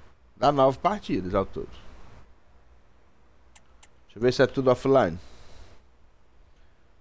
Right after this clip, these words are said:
Squad Battles. Rivals ou Champion. Aqui tem que jogar duas. Tem que vencer três de squad. Então aqui, mano, vai dar mais partida.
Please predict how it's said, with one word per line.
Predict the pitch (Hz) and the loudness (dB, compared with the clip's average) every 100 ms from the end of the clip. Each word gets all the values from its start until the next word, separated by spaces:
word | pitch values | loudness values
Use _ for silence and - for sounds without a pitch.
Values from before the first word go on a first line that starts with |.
| - - - | -20 -20 -18
Squad | - 101 104 | -6 -4 -4
Battles. | 107 127 170 175 196 208 196 - - - - - - - | -2 0 0 -2 -4 -4 -8 -14 -16 -20 -20 -20 -20 -4
Rivals | 131 123 147 156 | 0 4 4 6
ou | 170 | 0
Champion. | - 131 98 92 | 0 -2 -2 -4
Aqui | 107 | -8
tem | 117 131 | -10 -4
que | |
jogar | 143 135 147 | -2 0 -2
duas. | 120 82 - - - - - - _ _ _ _ _ | -4 -10 -12 -20 -20 -20 -20 -20 _ _ _ _ _
Tem | 101 | -12
que | 104 | -2
vencer | 123 - 135 | -2 2 0
três | - 131 139 | 2 0 0
de | |
squad. | 151 - 98 80 65 - - - - - - _ - - - - _ - - - - - - - - | -4 0 0 0 -4 -18 -20 -20 -20 -20 -20 _ -20 -20 -20 -20 _ -20 -20 -20 -20 -20 -20 -20 -20
Então | - 202 | 2 4
aqui, | 208 196 240 | 4 0 0
mano, | 254 170 | 4 4
vai | 156 | 6
dar | 165 185 | 6 4
mais | 175 202 | 4 2
partida. | 254 269 208 147 107 92 | 0 0 -2 -2 -2 -8